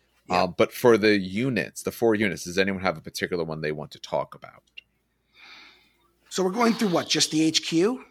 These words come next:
Speaker 1: Hmm.
Speaker 2: Yeah, just the H Q, because the Muster Worlds is gonna take time.
Speaker 1: Yeah, I, I think the Muster Worlds could be the entire thing. Um, the Rogue Psyker. See, I'll take the Rogue Psyker.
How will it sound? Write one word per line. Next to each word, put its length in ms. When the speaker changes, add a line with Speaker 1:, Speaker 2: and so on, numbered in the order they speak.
Speaker 1:
Hmm. 280
Speaker 2:
Yeah, 120
just 400
the 80
H 240
Q, 180
because 240
the 60
Muster 280
Worlds 280
is 80
gonna 160
take 180
time. 320
Speaker 1:
Yeah, 280
I, 160
I 40
think 160
the 40
Muster 280
Worlds 200
could 120
be 60
the 180
entire 380
thing. 340
Um, 800
the 80
Rogue 260
Psyker. 420
See, 140
I'll 100
take 140
the 80
Rogue 220
Psyker. 460